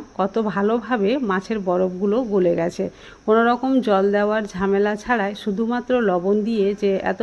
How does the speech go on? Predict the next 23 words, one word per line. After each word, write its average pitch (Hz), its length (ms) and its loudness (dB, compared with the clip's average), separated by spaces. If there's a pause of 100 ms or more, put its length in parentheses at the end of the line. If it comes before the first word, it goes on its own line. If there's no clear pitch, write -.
ভালোভাবে 196 580 0
বরফের 190 500 -2
জয়েন্টগুলো 185 520 0
ছুটেছে, 220 480 -2 (420)
তোমরা 208 280 4
না 185 220 2
দেখলে 208 340 0
হয়তো 254 280 -2 (140)
বিশ্বাস 208 300 -4
করতে - 280 -10
পারতে 180 360 -6
না। 180 120 -4 (380)
একদিন 180 360 2
হলেও 247 280 0
বাড়িতে 202 380 2 (140)
এই 196 160 4
রকম 196 280 2 (340)
ট্রাই 185 260 2
করে 196 220 -2 (120)
দেখো, 175 280 -4 (280)
আর 190 260 -4
যদি 220 300 0 (540)
কাজ 180 200 2